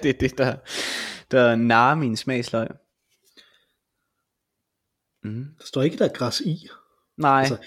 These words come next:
Speaker 2: medmindre, det ved jeg ikke, hvad du mener med, med hvad, hvad korn er. Er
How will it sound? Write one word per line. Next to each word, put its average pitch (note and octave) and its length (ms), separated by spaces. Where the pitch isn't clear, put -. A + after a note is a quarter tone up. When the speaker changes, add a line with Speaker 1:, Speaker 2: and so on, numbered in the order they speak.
Speaker 2:
medmindre, B2+ 460
det C3 120
ved C#3+ 80
jeg B2+ 100
ikke, B2 120
hvad A#2+ 60
du A2+ 40
mener A#2+ 180
med, G#2 320
med B2 100
hvad, G#2 220
hvad A2 180
korn C3+ 300
er. G#2 120
Er C3 80